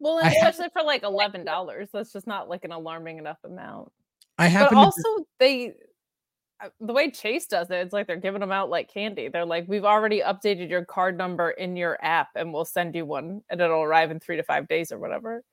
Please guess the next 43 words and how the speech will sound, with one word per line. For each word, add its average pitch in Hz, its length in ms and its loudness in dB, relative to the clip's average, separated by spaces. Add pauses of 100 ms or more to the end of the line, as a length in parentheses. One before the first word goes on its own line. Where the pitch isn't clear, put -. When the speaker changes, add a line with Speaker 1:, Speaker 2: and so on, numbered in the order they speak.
(360)
Speaker 1:
They're 139 100 8
Speaker 2:
Nope. 143 40 6
Speaker 1:
just 185 100 0
like, 165 200 0
boom, 170 220 -2
boom. 160 320 -2 (380)
Speaker 2:
I 147 80 4
have 160 180 6
a 143 80 2
p-, - 160 -12 (120)
I 151 60 0
have 151 180 4
a, 123 360 2
well, 123 140 4
I'm 123 120 2
not 110 100 0
gonna, 104 200 -6
I 131 80 -2
have 131 120 0
a 120 60 -2
different 120 480 2 (500)
bank 113 640 -4 (300)
card 101 500 0 (320)
because 131 280 2
I've 123 120 2
had 131 220 2
it 113 120 -4
since 127 180 -2
I 120 40 0
was 104 120 -2
in 101 100 -8
college. 104 480 2
I 107 60 -4
don't 113 180 -2
wanna, 95 380 -6 (760)
I 135 40 2
don't 131 120 2
wanna 117 180 0
cancel 151 520 4
it 98 220 -6
because 117 320 0
it's 117 160 -4
been 104 380 -8